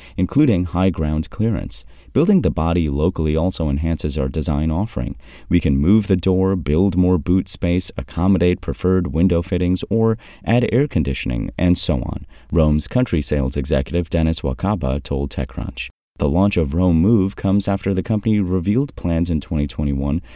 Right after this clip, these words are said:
to launch E V buses to complement its motorcycle production business. It also follows the launch of Rome Rapid in July, which is meant to tap Kenya's planned, now stalled,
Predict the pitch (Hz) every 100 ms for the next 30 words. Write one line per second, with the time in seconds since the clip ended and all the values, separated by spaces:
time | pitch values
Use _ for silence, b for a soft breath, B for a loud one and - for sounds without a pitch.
0 | B B 104 123 156 - 135 131 127 101
1 | 78 104 65 76 - 76 127 147 85 67
2 | 67 78 69 87 120 147 - 64 58 58
3 | - 67 - 57 65 - - - - B
4 | B B B 62 76 62 - 57 60 -
5 | 60 62 65 82 67 65 78 73 64 67
6 | 80 - 64 - 76 67 62 64 65 -
7 | B B B 110 113 156 214 - - 98
8 | - - 92 78 78 - - 101 95 98
9 | - - - 71 69 62 - - 98 85
10 | 78